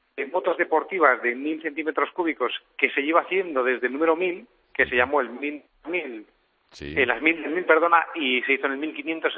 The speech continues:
Speaker 1: en el dos mil y que hemos reeditado en este dos mil quinientos. Y la prueba de karting de la Honda Africa Twin, que es una moto muy esperada y, bueno, están, todos esos contenidos están ahí más o menos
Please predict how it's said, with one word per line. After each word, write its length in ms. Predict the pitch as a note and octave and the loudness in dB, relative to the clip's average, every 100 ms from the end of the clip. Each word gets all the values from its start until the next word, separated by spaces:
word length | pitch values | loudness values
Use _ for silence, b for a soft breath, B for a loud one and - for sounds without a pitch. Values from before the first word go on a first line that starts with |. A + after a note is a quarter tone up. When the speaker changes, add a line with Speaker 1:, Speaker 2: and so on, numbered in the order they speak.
| - - | -8 -12
Speaker 1:
en 120 | B2+ | -8
el 80 | B2+ | -6
dos 140 | A#2+ | -4
mil 240 | C#3 C3+ | -2 -2
y 80 | A2+ | -2
que 120 | - | -2
hemos 160 | A2+ B2+ | 0 2
reeditado 480 | A#2+ A#2+ A#2+ B2+ B2+ | 2 2 2 2 2
en 80 | B2 | 0
este 140 | B2 | -4
dos 120 | A#2 | -6
mil 100 | B2 | -6
quinientos. 360 | A#2+ C3+ D#3 G3+ - B B B B B _ | -8 -4 0 -2 -4 B B B B B _
Y 420 | F#3+ G3+ A3 - | -6 -4 -6 -2
la 120 | D3+ C#3+ | 2 4
prueba 240 | D#3 D#3+ | 6 4
de 100 | D3+ - _ | 2 -4 _
karting 420 | - D#3 - F3+ F#3+ | 0 0 0 -6 0
de 100 | D3 | 4
la 100 | D3 | 4
Honda 160 | D3+ | 2
Africa 240 | C#3+ C#3+ C#3 | 0 0 -2
Twin, 160 | D#3+ | -2
que 60 | D3+ | -2
es 80 | C#3 | 2
una 100 | C3 | 2
moto 240 | C3+ C#3 | 2 0
muy 160 | C3+ C3+ | 0 -2
esperada 520 | - C3 C3+ C#3 C#3 | 4 4 6 4 2
y, 220 | B2+ B2 | 0 0
bueno, 200 | A#2+ G#2+ | -2 -2
están, 320 | G2+ A#2+ A2+ | 2 2 2
todos 260 | - C3+ B2 | 0 2 2
esos 200 | B2 B2 | 0 -4
contenidos 420 | B2+ A2+ B2 B2 | -4 -4 -4 -4
están 240 | A2 - A2 | -4 0 0
ahí 160 | A2 | 2
más 200 | A2 G#2+ | 0 0
o 60 | A2+ | -2
menos 300 | A2+ G#2 | -4 -4